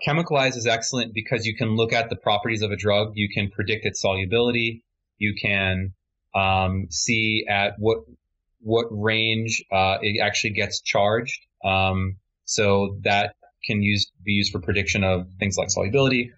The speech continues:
Also, like, if it will pass the blood-brain barrier and get into your brain. Um, yeah, it answers a lot of really cool questions. So I, I think those are great starting points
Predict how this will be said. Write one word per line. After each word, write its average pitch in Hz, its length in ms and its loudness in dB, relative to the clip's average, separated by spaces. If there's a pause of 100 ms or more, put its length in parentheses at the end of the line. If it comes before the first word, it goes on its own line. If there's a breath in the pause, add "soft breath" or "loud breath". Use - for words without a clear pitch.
(180)
Also, 101 320 2
like, 95 200 2
if 98 80 -2
it 101 100 -10
will 101 160 -2
pass 98 300 -2
the 98 60 -6
blood-brain 95 460 2
barrier 104 400 2
and 95 140 -2
get 95 140 -2
into 92 160 -4
your 87 140 -6
brain. 101 420 -2 (440 loud breath)
Um, 92 600 2 (500)
yeah, 123 120 0
it 120 100 0
answers 139 240 0
a 127 60 2
lot 113 180 4
of 110 60 0
really 104 220 0
cool 101 200 -2
questions. 92 500 -4
So 107 240 2
I, 117 220 0
I 120 40 0
think 147 280 -2 (100)
those 117 180 4
are 110 100 2
great 104 340 0
starting 101 380 2
points 95 300 -2